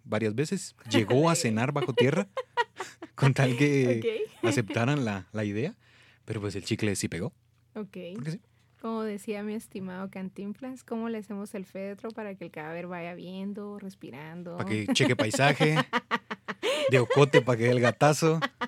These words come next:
Speaker 1: Exactamente. ¿Eh?
Speaker 2: Eh, ustedes saben que amo a Cantinflas y me
Speaker 1: Sí,
Speaker 2: encanta
Speaker 1: sí.
Speaker 2: cuando dice eso. <laughs>
Speaker 1: Eh, creo que batimos récord.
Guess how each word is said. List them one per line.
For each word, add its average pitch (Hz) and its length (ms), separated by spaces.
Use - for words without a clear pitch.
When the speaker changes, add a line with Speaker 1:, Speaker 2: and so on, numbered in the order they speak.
Speaker 1:
Exactamente. - 640
¿Eh? 226 200
Speaker 2:
Eh, 254 600
ustedes 247 300
saben 226 200
que 202 100
amo 180 160
a 190 60
Cantinflas 175 680
y 202 40
me 180 120
Speaker 1:
Sí, 185 60
Speaker 2:
encanta 196 320
Speaker 1:
sí. 196 60
Speaker 2:
cuando 175 200
dice 175 340
eso. - 120
<laughs> 320 180
Speaker 1:
Eh, 104 240
creo 120 240
que 95 800
batimos 113 480
récord. 147 360